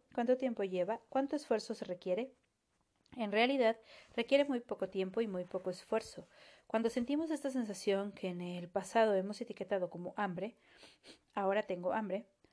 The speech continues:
soltamos la etiqueta y dejamos de resistirnos a la sensación misma. Simplemente estamos de acuerdo y dispuestos a estar con la sensación, pero sin hacer nada al respecto. Dejamos que la experiencia se despliegue dentro de nosotros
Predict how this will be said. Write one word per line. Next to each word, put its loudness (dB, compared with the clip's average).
soltamos 2
la 4
etiqueta 0
y 2
dejamos 0
de 4
resistirnos -4
a -2
la -2
sensación -6
misma. -4
Simplemente 2
estamos -2
de 4
acuerdo 2
y 4
dispuestos -4
a -20
estar -4
con 0
la -2
sensación, -4
pero 6
sin 0
hacer 2
nada 2
al 0
respecto. -4
Dejamos 0
que 2
la 2
experiencia -4
se 0
despliegue -2
dentro -2
de 2
nosotros -8